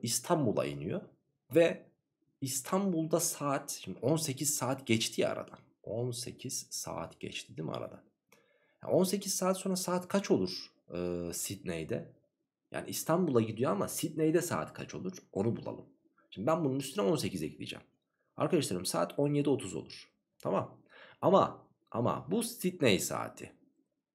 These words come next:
Şimdi İstanbul'da ne olur?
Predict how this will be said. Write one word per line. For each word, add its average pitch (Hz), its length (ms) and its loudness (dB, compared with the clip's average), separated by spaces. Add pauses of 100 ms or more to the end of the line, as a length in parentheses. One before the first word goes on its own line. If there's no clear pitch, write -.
(1080)
Şimdi - 220 -14
İstanbul'da 202 680 4
ne 82 100 -2
olur? 120 500 -8